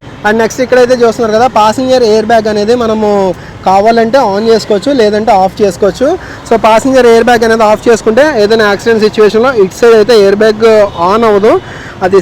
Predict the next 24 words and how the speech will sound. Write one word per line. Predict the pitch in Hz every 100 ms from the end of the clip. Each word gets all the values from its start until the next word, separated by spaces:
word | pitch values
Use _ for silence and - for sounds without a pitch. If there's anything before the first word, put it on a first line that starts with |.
| -
సేఫ్టీ | 208 214 269 262
రిలేటెడ్ | 254 247 262 233
మంచిది | 214 208 262 247
కాదు. | 240 254 370 - - -
కాకపోతే | 240 254 269 269
ఏంటంటే | 262 254 285 240
ఎప్పుడు | - 269 277
నేను | 262 226
ఒక్కళ్ళనే | - 254 269 247
తిరుగుతాను, | 240 233 233 247 269 254
ఇంకోటి | 233 240 233
మళ్ళీ | 226 240
ఓపెన్ | 226 233 233
అయితే | 240
అది | 226 214
ఖర్చు | 208 - 233
ఎందుకు, | 214 214 240 214
ఏ-, | 208 196
ఏదైనా | 202 220 220 208
సిచ్యువేషన్‌లో | 202 220 208 226 214 208
అనుకున్నప్పుడు | 196 220 208 220 311 427 - - - 208
ఇది | 220 214
మనమైతే | 208 202 208 285 285 226 -
క్లోజ్ | 208 233